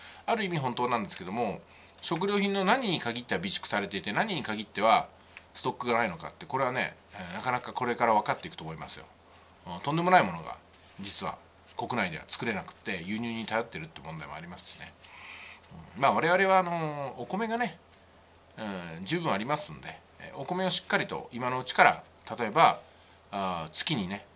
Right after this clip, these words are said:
二三十キロ分とかをストックしておくみたいなことができるんじゃないかなと思いますよね。えー、えー、で、あとはね、乾麺ですかね。袋ラーメンみたいなのも取っておくのもいいと思いますし、まあ、缶詰ははっきり言って限界がありますね。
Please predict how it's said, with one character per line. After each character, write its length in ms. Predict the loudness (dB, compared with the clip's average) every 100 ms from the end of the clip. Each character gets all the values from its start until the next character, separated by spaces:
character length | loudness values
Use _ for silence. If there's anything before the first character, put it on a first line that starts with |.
| -14
二 300 | -8 -6 0
三 220 | 2 2
十 140 | -2 -6
キ 160 | -4
ロ 100 | -2
分 240 | -2 -4 -4
と 120 | -2
か 160 | 0
を 80 | 0
ス 80 | -2
ト 100 | -8
ッ 40 |
ク 140 | -8 -6
し 60 |
て 80 | -6
お 40 | -6
く 120 | -6
み 80 | -2
た 80 |
い 40 | -2
な 60 |
こ 80 | -4
と 60 | -10
が 60 | -10
で 120 | -10
き 60 | -8
る 80 |
ん 40 | -10
じ 80 | -10
ゃ 40 |
な 80 | -14
い 20 |
か 160 | -10 -8
な 120 | -6
と 120 | -8
思 80 | -14
い 20 |
ま 60 | -12
す 100 | -10
よ 60 |
ね。 140 | -10 -12 -10 -12 -10 -16 -14 -14 -14 -10
え 60 | -6
ー、 40 |
え 680 | -6 -6 -8 -10 -12 -16 -6
ー、 20 | 0
で、 60 |
あ 40 | 2
と 100 | 2
は 120 | 0
ね、 160 | -2 -2
乾 200 | 4 4
麺 140 | 2 -4
で 80 |
す 80 | -8
か 80 | -6
ね。 120 | -6 -6
袋 280 | 2 6 8
ラ 160 | 8
ー 20 |
メ 80 | 6
ン 40 | -4
み 60 |
た 140 | -10 -12
い 60 |
な 60 | -14
の 80 | -14
も 80 | -10
取 140 | -10
っ 40 |
て 80 | -10
お 40 | -12
く 100 | -10
の 60 |
も 60 | -12
い 40 |
い 20 |
と 80 | -12
思 100 | -12
い 40 | -4
ま 80 |
す 80 | -2
し、 260 | 0 0 -2 -6
ま 60 | -4
あ、 20 |
缶 140 | 0 0
詰 180 | 2 0
は 80 |
は 60 | 0
っ 60 | -4
き 120 | -8
り 20 |
言 20 |
っ 40 | -6
て 80 |
限 240 | -2 -2 0
界 200 | 2 2
が 40 |
あ 40 | 0
り 60 |
ま 60 | -2
す 120 | -8
ね。 180 | -10